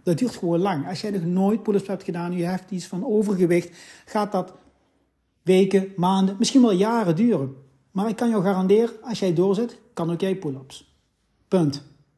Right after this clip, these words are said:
En dat is iets waar ik, dat wa-, wat ik heel zelfverzekerd kan zeggen. Ik ben al twintig jaar coach. Eh, dus in principe, eh, dit, ik heb mensen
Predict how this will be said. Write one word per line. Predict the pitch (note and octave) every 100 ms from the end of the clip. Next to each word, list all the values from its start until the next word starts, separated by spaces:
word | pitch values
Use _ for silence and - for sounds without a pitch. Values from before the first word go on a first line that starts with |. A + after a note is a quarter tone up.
| _ _ _ _ _ _ _ _ _ _ -
En | D#3
dat | E3+ -
is | F3+
iets | C4+ E3 -
waar | F3
ik, | D3+ - - _ _ _ -
dat | F3
wa-, | E3 E3+ -
wat | D#3+
ik | D#3
heel | - E3+ F#3 D#3+ - - _ _ -
zelfverzekerd | F#3+ F3+ D3 E3 D#3+
kan | E3 C#3
zeggen. | E3 D#3
Ik | F3 - -
ben | D#3
al | D3
twintig | D3 E3 C#3 D#3+
jaar | D3 D3+ - -
coach. | D3 D#3 - - _ _ _
Eh, | D#3 D3 D3
dus | G3+ D#3 - _ _ _ _ _ _ _ _
in | -
principe, | G3 - F#3+ F3+ E3 - _ _ -
eh, | D#3+
dit, | D#3 -
ik | F#3 D#3+
heb | F3 -
mensen | E3 E3 - D#3+